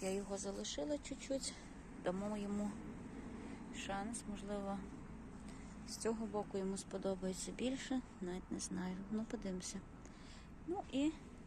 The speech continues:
тут один, одна живучка. Також повисаджувала всі квіточки, які купила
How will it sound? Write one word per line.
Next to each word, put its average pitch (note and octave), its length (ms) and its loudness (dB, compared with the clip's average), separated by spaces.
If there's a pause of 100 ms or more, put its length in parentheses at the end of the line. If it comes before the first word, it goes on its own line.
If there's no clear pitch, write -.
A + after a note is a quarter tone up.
(120)
тут G#3+ 200 -2
один, G#3+ 300 2 (1600)
одна G3+ 340 2 (1400)
живучка. G3+ 560 -2 (1800)
Також - 320 2
повисаджувала A#3 800 6
всі G#3+ 260 2
квіточки, A3 600 2
які F#4+ 400 8 (1200)
купила B3 560 6